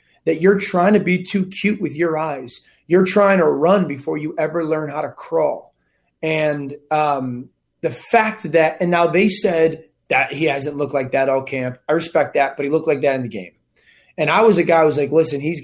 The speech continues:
he's gonna take a big jump this year," 'cause they're talented on offense, man. And, you know, this didn't gain a lot of national steam, but it,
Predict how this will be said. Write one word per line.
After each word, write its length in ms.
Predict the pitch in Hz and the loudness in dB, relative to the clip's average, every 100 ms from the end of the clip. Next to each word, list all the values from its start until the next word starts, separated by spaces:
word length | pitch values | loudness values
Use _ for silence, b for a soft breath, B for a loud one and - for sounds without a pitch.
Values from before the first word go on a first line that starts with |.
| - | -6
he's 200 | 175 165 | -4 -2
gonna 160 | 175 | -2
take 160 | 135 143 | -2 -6
a 20 | |
big 240 | 135 147 131 | -4 -4 -4
jump 300 | 147 135 127 | -6 -6 -8
this 180 | 123 | -10
year," 100 | 123 | -12
'cause 140 | 113 139 | -12 -4
they're 160 | 208 | -4
talented 640 | 196 - 208 240 240 226 214 | -4 -2 2 2 4 2 4
on 160 | 196 | 2
offense, 400 | 185 170 165 147 | -2 -2 -6 -6
man. 380 | 156 185 208 208 b b b b b - | -4 -2 -2 -8 b b b b b 0
And, 420 | 170 165 156 151 _ | 2 2 0 -6 _
you 120 | 185 | 0
know, 420 | 175 165 160 - - | 4 6 4 0 -6
this 220 | 180 202 196 | 2 2 4
didn't 240 | 233 254 | 2 2
gain 240 | 220 202 - | 0 -2 -4
a 60 | 165 | -2
lot 240 | 160 165 | 0 0
of 40 | 156 | 0
national 460 | 147 151 - 151 | -4 -4 -8 -12
steam, 320 | - 156 147 | -10 -8 -4
but 120 | 147 | -4
it, 100 | 143 | -4